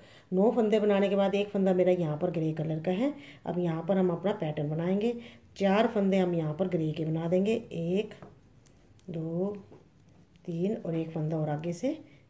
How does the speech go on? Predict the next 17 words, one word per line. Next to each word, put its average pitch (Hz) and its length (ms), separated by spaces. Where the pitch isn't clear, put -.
चार 156 260
फंदे 135 280
बन 160 200
गए। 226 220
एक 190 240
फंदा 190 440
ग्रे 156 320
कलर 170 280
से, 262 260
फिर 220 160
दोबारा 190 440
से 277 260
चार 170 260
फंदे 170 520
पिंक 165 260
कलर - 300
से, - 180